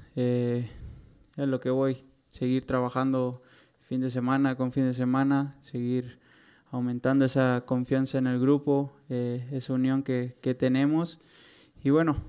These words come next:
eh, seguir peleando por los primeros puestos, que, que eso te acerca a una liguilla donde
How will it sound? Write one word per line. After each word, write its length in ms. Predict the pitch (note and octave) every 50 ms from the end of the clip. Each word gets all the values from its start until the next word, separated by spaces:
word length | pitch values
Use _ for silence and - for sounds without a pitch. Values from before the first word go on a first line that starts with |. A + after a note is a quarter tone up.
| - -
eh, 420 | C3+ B2 B2 B2 A#2+ A#2+ A#2+ A#2 - _ _ _ _ _ _ _ _
seguir 420 | _ - - B2+ B2+ B2+ C#3 C#3 -
peleando 400 | - C3 C3+ C#3 C#3 C#3+ C3+ C3
por 140 | C3+ B2+ B2+
los 140 | B2 B2
primeros 340 | - B2+ B2+ B2+ C3 C3 B2+
puestos, 380 | - - C3+ C3+ - D3 C#3 B2+
que, 440 | - B2+ B2 A#2+ A#2 A#2+ A#2+ - - _ _ _
que 140 | - B2 B2+
eso 420 | B2+ B2 - C3+ B2+ B2 B2 B2 - _ _ - - _ _ _ _ -
te 80 | A#2+
acerca 760 | A#2+ A#2 - B2+ B2+ B2+ - C3 B2+ B2+ B2 A#2+ A#2+ A#2+ - - _ _ _ _ _ _ _ _ _ _ _ _ _
a 100 | - C#3
una 200 | B2+ C3 C3 C3
liguilla 480 | B2+ B2+ B2+ B2+ B2+ C3+ C#3+ D3+ D3+ D3
donde 500 | C#3+ B2+ B2+ B2 B2 B2 B2 B2 A#2+ A2+